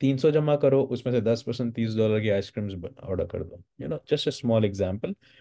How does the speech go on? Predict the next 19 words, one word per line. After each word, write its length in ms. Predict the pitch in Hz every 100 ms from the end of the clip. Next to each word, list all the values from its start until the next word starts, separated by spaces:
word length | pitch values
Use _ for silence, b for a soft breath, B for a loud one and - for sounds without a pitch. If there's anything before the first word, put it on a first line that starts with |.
| b _
but 100 | 101 92
that's 360 | 107 135 - 165
how, 240 | 156 135
so 100 | 123
जो 220 | 107 139
भी 140 | 185 180
गोल 420 | 110 113 151 165
है, 240 | 165 160
पहले 300 | 135 117 139
तो 140 | 147 151
वो 160 | 135
लोग 180 | 151 151
जो 120 | 143
गोल 300 | 113 110 131
के 80 | 139
बगैर 320 | 107 101 107
बैठे 300 | 107 87 104
हुए 140 | 90 107
हो, 160 | 165